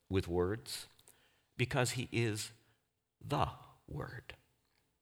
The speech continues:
You know, you listen to this passage, like, or other passages like this, and it can make you think that coming to church and listening to Jesus is a kind of brave thing to do.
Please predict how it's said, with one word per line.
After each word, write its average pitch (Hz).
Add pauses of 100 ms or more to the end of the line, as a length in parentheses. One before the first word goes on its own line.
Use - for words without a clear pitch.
(720)
You 190
know, 175
you 170
listen 262
to 190
this 156
passage, 123
like, 92
or 123
other 123
passages 90
like 113
this, 87 (280)
and 160
it 165
can 175
make 262
you 220
think 170
that 127
coming 175
to 143
church 117 (180)
and 117
listening 165
to 117
Jesus 101 (360)
is 139
a 156
kind 220
of 127
brave 190
thing 196
to 180
do. 208